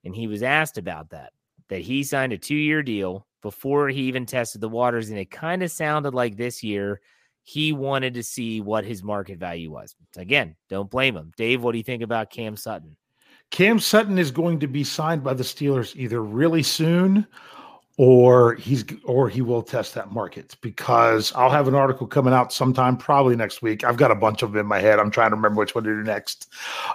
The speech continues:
Speaker 2: Uh, he's got two void years. He's got a, he's got a salary cap hit on the Steelers for next year. I'm pretty sure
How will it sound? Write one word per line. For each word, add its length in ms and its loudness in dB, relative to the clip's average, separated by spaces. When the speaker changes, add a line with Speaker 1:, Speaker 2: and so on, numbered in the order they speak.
Speaker 2:
Uh, 280 6
he's 200 10
got 260 6
two 120 8
void 240 8
years. 400 -2
He's 560 6
got 440 6
a, 540 2
he's 380 -2
got 400 2
a 180 -2
salary 420 4
cap 360 2
hit 320 2
on 200 0
the 60 0
Steelers 600 -2
for 200 2
next 340 2
year. 300 6
I'm 140 6
pretty 420 2
sure 560 4